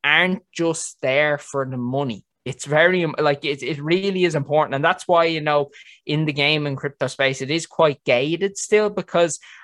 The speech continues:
anyone who's near and even getting near integration point is worried about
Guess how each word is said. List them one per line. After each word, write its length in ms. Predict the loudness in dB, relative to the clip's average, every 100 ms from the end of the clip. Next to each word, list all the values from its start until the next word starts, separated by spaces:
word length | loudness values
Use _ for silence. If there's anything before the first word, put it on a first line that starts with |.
| -2
anyone 460 | 0 2 0 0 -2
who's 360 | -4 -6 -4
near 480 | -2 2 4 4 4
and 240 | 2 -2
even 400 | -6 -8 -4 -2
getting 400 | 2 2 2 0
near 400 | 2 2 2 0 -6 -8
integration 880 | -6 -6 0 2 2 0 -6 -4 -2
point 440 | -2 -2 -2 -8 -18 _ _ _ _ _ _ _ _ _
is 340 | -4 -2 -6 -8
worried 640 | 2 4 4 2 -4 -8 _ -20 -8 -4
about 400 | 2 4 2